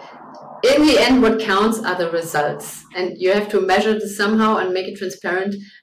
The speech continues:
But once you have these figures, uh, you saved over one year with Senseye, you saved, I don't know, a, a thousand hours of downtime. This is something everybody can see, everybody can agree on,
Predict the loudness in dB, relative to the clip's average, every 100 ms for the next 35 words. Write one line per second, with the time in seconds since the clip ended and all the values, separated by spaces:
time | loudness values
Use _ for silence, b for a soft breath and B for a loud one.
0 | -10 -8 -4 -4 -2 -4 -2 0 0 -2
1 | -6 -4 -4 -2 -2 -4 -4 -4 -4 -4
2 | -4 -4 -6 -4 -2 -2 -2 -2 -2 -4
3 | -6 -6 -4 -4 -4 -4 -4 -4 -6 -12
4 | -8 -6 -6 -8 -10 -14 _ _ -8 -2
5 | 0 0 0 0 2 2 0 -4 0 2
6 | 2 0 0 -2 B B B B _ _
7 | _ -6 2 4 6 2 -2 -2 2 4
8 | 4 2 0 0 2 4 4 2 0 -2
9 | -2 0 0 2 -2 -6 -6 0 2 2
10 | 2 -2 -2 -4 -2 0 2 0 0